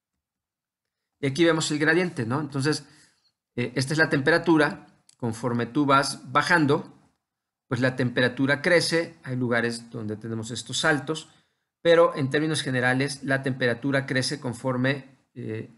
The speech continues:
te acercas al interior o al núcleo de la Tierra, ¿no? Entonces la corteza está entre quince y ochocientos grados, entre cinco y treinta y dos kilómetros de profundidad, ¿no?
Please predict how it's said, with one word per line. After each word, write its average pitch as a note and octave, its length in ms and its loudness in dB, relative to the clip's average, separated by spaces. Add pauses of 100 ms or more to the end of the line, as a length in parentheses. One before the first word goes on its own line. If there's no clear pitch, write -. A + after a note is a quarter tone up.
(160)
te B2+ 80 -8
acercas C3 340 -4
al B2 120 -2
interior A#2+ 580 -4 (640)
o B2 80 -8
al A2+ 100 -4
núcleo C3+ 240 0
de A2 60 0
la G#2 140 -4
Tierra, F2 280 -8
¿no? C3+ 240 -8 (600)
Entonces D3 220 -2
la C#3+ 140 2
corteza F3 880 -2 (500)
está C3+ 540 -4
entre A#2 400 -6
quince D#3 640 -2 (240)
y A#2 440 -8
ochocientos C3 560 -2
grados, E3 560 2 (2000)
entre A2+ 260 -4
cinco C#3+ 300 -4
y C#3 60 0
treinta B2 320 -2
y A#2+ 60 0
dos B2 220 -2
kilómetros A2+ 680 -6
de G#2 120 -14
profundidad, A2 680 -14
¿no? E3+ 240 -10